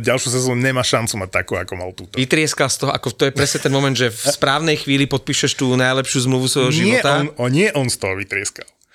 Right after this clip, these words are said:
Speaker 1: New Jersey to dojebali, lebo pokojne mohli dať zmluvu na štyri roky v-, pred minulou sezónou, chápeš?
Speaker 2: No, v te-, samozrejme.
Speaker 1: <laughs> Za päť.
Speaker 2: Pre nich bola priorita Hughes a proste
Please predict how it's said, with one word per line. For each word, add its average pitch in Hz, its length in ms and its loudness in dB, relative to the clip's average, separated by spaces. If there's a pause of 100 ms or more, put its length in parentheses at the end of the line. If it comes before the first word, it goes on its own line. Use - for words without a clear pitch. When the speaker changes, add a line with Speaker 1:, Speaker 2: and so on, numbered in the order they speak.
(120)
Speaker 1:
New 143 240 2
Jersey 170 400 2
to 123 80 -12
dojebali, 117 560 0
lebo 123 160 0
pokojne 139 340 0
mohli 131 300 2
dať 117 180 2
zmluvu 120 380 0
na 110 240 2
štyri 120 320 2
roky 117 320 2
v-, 107 320 -10
pred 113 160 2
minulou 110 340 2
sezónou, 98 460 0
chápeš? 127 480 0 (160)
Speaker 2:
No, 120 80 2
v 117 240 -2
te-, 143 180 2
samozrejme. 135 640 2 (440)
Speaker 1:
<laughs> - 360 -12
Za 131 340 2
päť. 170 220 2
Speaker 2:
Pre 170 100 2
nich 196 140 2
bola 170 180 2
priorita 170 460 2
Hughes 151 480 2
a 143 180 2
proste 139 680 2